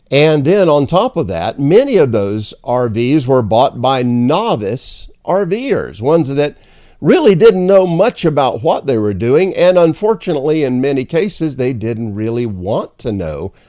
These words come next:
much about how to maintain their R V. They were just focused on getting out there and having fun in it. Now, we have to say this too, that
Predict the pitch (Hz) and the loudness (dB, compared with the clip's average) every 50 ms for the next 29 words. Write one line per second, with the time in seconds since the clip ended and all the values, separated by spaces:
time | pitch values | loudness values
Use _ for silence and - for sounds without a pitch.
0 | _ _ - 110 120 117 113 - - - - - 127 127 117 113 110 110 110 101 | _ _ -4 -2 0 0 -2 -2 -6 -12 -10 -6 -4 -4 -2 -2 -2 -2 -4 -6
1 | 110 - 131 135 139 143 139 - - 127 131 131 123 - _ _ _ - 104 107 | -8 -8 -6 -6 -6 -6 -8 -8 -6 -4 -4 -4 -6 -8 _ _ _ -8 -6 -4
2 | 117 120 120 123 123 117 - - - 147 147 160 156 131 107 95 85 76 82 78 | -2 -2 -2 -2 -2 -4 -2 -4 -2 -2 -2 -4 -4 -4 -6 -6 -8 -8 -10 -10
3 | - - 90 92 90 82 64 78 71 69 71 73 107 156 185 202 175 151 190 170 | -10 -10 -10 -10 -8 -10 -10 -12 -14 -14 -10 -6 -6 -2 -2 -2 -2 -2 -4 -6
4 | - - - - - - - - - 160 165 175 - - 185 170 - - 160 151 | -6 -12 -18 -20 -20 -20 -20 -6 -2 0 0 2 2 0 -4 -4 -4 -4 -4 -4
5 | 127 107 85 127 147 160 165 165 165 147 139 - - 135 139 143 139 139 131 98 | -4 -4 -6 -6 -6 -4 -6 -6 -4 -6 -6 -6 -6 -6 -4 -4 -4 -4 -6 -6
6 | 104 107 110 107 104 107 104 107 104 - - - 139 110 98 90 85 90 90 - | -6 -6 -6 -6 -6 -6 -6 -6 -8 -10 -4 -2 -2 -2 -2 -4 -6 -8 -10 -14
7 | _ - 147 151 147 113 87 - - _ - _ _ _ _ _ _ _ _ _ | _ -4 -2 -2 0 -2 -4 -8 -14 _ -20 _ _ _ _ _ _ _ _ _
8 | _ - 151 151 147 147 151 - - _ _ _ _ _ _ _ _ _ - 160 | _ 0 2 4 4 4 2 0 -4 _ _ _ _ _ _ _ _ _ -2 0
9 | 151 156 202 240 247 - - 220 - - 202 185 175 147 127 147 139 131 - - | 2 2 2 0 0 0 -4 -8 -2 0 2 2 2 2 2 0 0 0 -2 -8
10 | - - 170 147 117 95 92 87 90 95 107 139 143 139 139 135 - | -8 -6 -4 -2 -2 -2 -4 -6 -8 -2 0 2 2 2 2 -2 -4